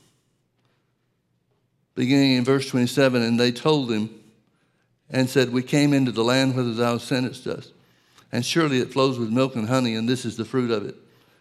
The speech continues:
Nevertheless, the people be strong that dwell in the land, and the cities are walled and very great. And moreover, we saw the children of Anak there.'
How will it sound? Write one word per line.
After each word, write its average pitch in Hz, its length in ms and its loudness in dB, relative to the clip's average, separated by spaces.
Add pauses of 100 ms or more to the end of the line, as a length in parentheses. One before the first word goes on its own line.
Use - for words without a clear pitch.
(140)
Nevertheless, 135 720 2
the 127 100 -4
people 143 320 0
be 127 140 -2
strong 143 480 0
that 135 140 -2
dwell 135 260 0
in 135 100 0
the 127 80 0
land, 120 400 -2 (460)
and 127 140 2
the 123 60 4
cities 151 440 2
are 139 120 0
walled 139 440 4
and 120 120 0
very 131 260 2
great. 117 440 0 (460)
And 127 160 2
moreover, 143 420 4
we 135 140 -2
saw 139 220 2
the 131 100 -2
children 139 380 -2
of 117 100 -2
Anak 127 400 0
there.' 107 320 -4